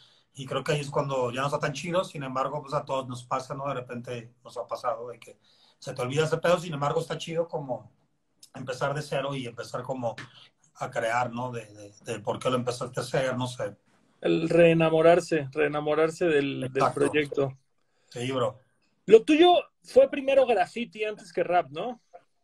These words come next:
Speaker 1: Sí, bro, sí. Bueno, fue casi que al mismo tiempo, en realidad, este, ahí donde me juntaba como que ya había dos, tres bandas que ya grafiteaba ya más grandes, los mismos que ya traían tapes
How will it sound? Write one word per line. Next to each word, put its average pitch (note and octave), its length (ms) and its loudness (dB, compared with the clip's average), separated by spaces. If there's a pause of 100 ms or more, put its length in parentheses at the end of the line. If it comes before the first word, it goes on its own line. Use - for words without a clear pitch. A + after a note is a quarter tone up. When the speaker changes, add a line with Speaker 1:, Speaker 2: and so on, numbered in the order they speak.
(440)
Speaker 1:
Sí, F#3 240 0
bro, C#3 320 2 (120)
sí. E3 380 -10 (140)
Bueno, G#3 240 0
fue A3+ 100 -4
casi A3 220 -4
que G#3 80 -4
al F#3 60 0
mismo F#3+ 220 -2
tiempo, F3+ 320 -6
en E3+ 80 -4
realidad, D3 300 -4
este, D3 380 -10 (640)
ahí C#3 100 -10
donde E3 160 -6
me D3+ 80 -4
juntaba C#3+ 380 -2
como C#3+ 240 -8
que A2+ 280 -10
ya A#2 120 -6
había C3 180 -6
dos, C3+ 200 -6
tres C3 160 -12
bandas B2+ 280 -8
que A2+ 220 -14 (460)
ya B2 180 0
grafiteaba C3 520 -2
ya B2+ 200 -4
más C3 180 -4
grandes, B2+ 520 -6
los B2 140 -10
mismos B2+ 240 -8
que - 120 -10
ya A#2+ 100 -4
traían C3 320 -6
tapes C3+ 380 -10